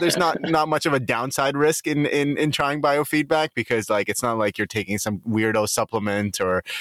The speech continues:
Speaker 1: or, or, or training in some, in some new way. Um, and it's, uh, I, the app is, is quite inexpensive and available. It's I O S and, um,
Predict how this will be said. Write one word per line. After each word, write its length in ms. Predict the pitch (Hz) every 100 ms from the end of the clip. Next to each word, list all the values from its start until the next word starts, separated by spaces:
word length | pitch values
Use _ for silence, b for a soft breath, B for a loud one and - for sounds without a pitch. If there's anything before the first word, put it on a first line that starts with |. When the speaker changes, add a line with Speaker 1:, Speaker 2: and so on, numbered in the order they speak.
| B B _ 104
Speaker 1:
or, 240 | 98 98
or, 200 | 104 104
or 140 | 101 101
training 400 | - 110 104 104
in 180 | 104
some, 240 | 98 98 92
in 120 | 98
some 220 | 107 98
new 180 | 98 101
way. 420 | 98 98 95 95 101
Um, 560 | 110 98 98 95 95 92 B B B -
and 140 | 208
it's, 280 | 202 - -
uh, 440 | - 98 95 92 -
I, 120 | 107 -
the 200 | 101 101
app 200 | 98 -
is, 240 | 92 - -
is 240 | 95 -
quite 240 | - 98
inexpensive 640 | 92 90 - 87 85 87 85
and 100 | 87
available. 560 | 82 87 87 85 85 - -
It's 220 | 95 -
I 140 | 117
O 100 | 117
S 220 | 113 107 110
and, 260 | 107 104
um, 480 | 101 101 101 101 95